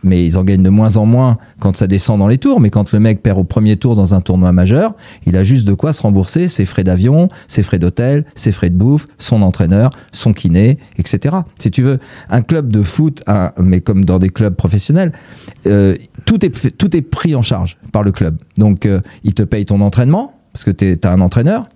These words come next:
il te paye tes soins médicaux, il te paye, euh, ta gym, il te paye tout. Et si tu perds de trois zéro ou trois un, par exemple, au Real de Madrid, quand tu rentres chez toi, tu as exactement le même salaire. Et,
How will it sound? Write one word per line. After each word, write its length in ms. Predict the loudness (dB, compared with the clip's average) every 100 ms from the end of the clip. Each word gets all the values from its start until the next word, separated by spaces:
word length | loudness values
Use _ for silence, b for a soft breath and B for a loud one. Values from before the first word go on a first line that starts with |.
| -4
il 80 |
te 80 | -2
paye 300 | -2 -2 -4
tes 380 | -2 0 2 0
soins 200 | 0 0
médicaux, 440 | 2 2 0 0 0
il 80 |
te 100 | 0
paye, 400 | -2 -2 -2 0
euh, 80 | 0
ta 140 | 0 0
gym, 340 | 2 2 2
il 60 | 2
te 100 | 0
paye 220 | 0 -2
tout. 240 | -2 -4 B B B B 0
Et 140 | 0
si 160 | 0 0
tu 120 | 0
perds 240 | -2 -4
de 240 | 0 0 0
trois 240 | 0 0
zéro 500 | 0 2 2 4 4
ou 80 | 2
trois 360 | 0 -2 0 2
un, 100 | 2
par 140 | 2
exemple, 340 | 2 0 0
au 40 | 0
Real 200 | 2 2
de 80 | 2
Madrid, 440 | 2 2 0 -2
quand 160 | -2 -2
tu 120 | 0
rentres 220 | 0 0
chez 80 | -2
toi, 220 | -2 -4
tu 180 | -2 -2
as 20 |
exactement 440 | 0 0 0 2 2
le 60 |
même 140 | 2 2
salaire. 240 | 0 -2 -4 B B B
Et, 100 | -2